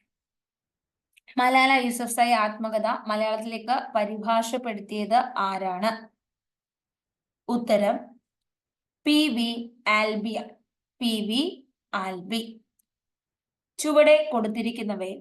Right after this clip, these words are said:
ശരിയായ വാക്യം എഴുതുക. നാൽപതിലധികം വണ്ടികൾ ഈ റൂട്ടിൽ ഓടുന്നു. ജാഥയിൽ ഏകദേശവും ഓളവും കൂടി വേണ്ട. ഉദ്ദേശവും, ഉദ്ദേശം ഇരുപതിനടുത്ത് കുടുംബങ്ങൾ മാത്രമേ അവിടെ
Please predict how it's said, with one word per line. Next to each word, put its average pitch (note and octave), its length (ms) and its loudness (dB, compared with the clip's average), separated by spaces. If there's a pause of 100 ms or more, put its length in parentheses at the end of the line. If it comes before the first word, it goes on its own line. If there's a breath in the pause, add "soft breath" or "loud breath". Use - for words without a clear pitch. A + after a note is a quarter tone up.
(260)
ശരിയായ C#4 500 2 (220)
വാക്യം G#3 420 -4 (200)
എഴുതുക. G3 320 -2 (500)
നാൽപതിലധികം C4+ 1000 2
വണ്ടികൾ G#3+ 420 -4 (360)
ഈ A3+ 40 -2 (140)
റൂട്ടിൽ G#3+ 400 -4 (340)
ഓടുന്നു. F#3 420 -2 (1040)
ജാഥയിൽ A3+ 480 4 (280)
ഏകദേശവും A#3+ 880 0 (280)
ഓളവും A#3+ 520 4 (100)
കൂടി G#3 280 -2
വേണ്ട. G#3+ 220 -6 (460)
ഉദ്ദേശവും, A#3+ 840 0 (880)
ഉദ്ദേശം C#4+ 560 0
ഇരുപതിനടുത്ത് A#3+ 880 -2 (100)
കുടുംബങ്ങൾ A3+ 520 0 (120)
മാത്രമേ G#3+ 520 -2
അവിടെ G3+ 200 -2